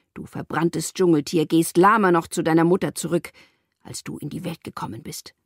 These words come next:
Geh!“ Vater Wolf beobachtete sie voller Verwunderung.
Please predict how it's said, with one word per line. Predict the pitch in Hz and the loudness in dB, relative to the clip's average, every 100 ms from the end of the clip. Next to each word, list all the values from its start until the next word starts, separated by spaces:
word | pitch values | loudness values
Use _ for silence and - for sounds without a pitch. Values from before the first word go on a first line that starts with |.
| _ _ _ _ _ | _ _ _ _ _
Geh!“ | - 190 - _ _ _ _ _ _ _ _ _ _ _ _ _ _ _ _ _ | -2 0 -2 _ _ _ _ _ _ _ _ _ _ _ _ _ _ _ _ _
Vater | - 208 220 190 | -8 -6 -4 -4
Wolf | 170 220 294 - _ | -4 -4 -6 -12 _
beobachtete | - - 226 202 - 180 180 | -10 -8 -8 -10 -10 -8 -6
sie | 175 165 | -4 -6
voller | - - 151 143 | -6 -8 -6 -6
Verwunderung. | 147 135 135 113 - - 156 | -10 -8 -6 -8 -10 -16 -18